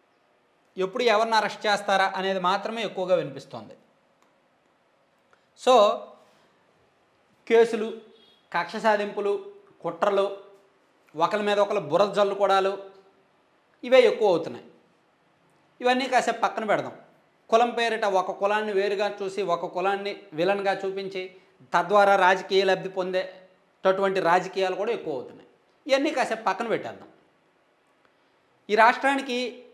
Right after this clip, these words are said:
ఈ మూడున్నరేళ్లలో కానీ, గత ఐదేళ్లలో కానీ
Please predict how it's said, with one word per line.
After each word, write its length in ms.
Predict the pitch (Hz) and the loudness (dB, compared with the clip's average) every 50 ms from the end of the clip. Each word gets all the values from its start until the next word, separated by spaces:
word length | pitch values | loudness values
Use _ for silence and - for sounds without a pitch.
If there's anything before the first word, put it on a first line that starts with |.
| _ _ _ _ _ _ 196 | _ _ _ _ _ _ -2
ఈ 180 | 196 233 269 | 0 2 4
మూడున్నరేళ్లలో 880 | 262 269 262 262 262 254 247 247 240 240 240 240 226 233 233 226 226 214 | 4 4 6 6 6 6 8 8 8 8 8 8 8 6 6 6 6 6
కానీ, 400 | 214 214 202 208 214 208 - - - | 4 2 2 0 -2 -6 -8 -14 -18
గత 520 | 147 139 - - 180 190 190 - 277 - - | -18 -4 0 2 2 4 4 4 4 4 4
ఐదేళ్లలో 680 | 170 185 214 247 233 254 262 254 254 254 254 247 247 233 | 2 2 2 6 6 8 8 8 8 6 6 6 6 6
కానీ 380 | 233 233 220 220 214 220 - | 6 4 4 2 0 -4 -6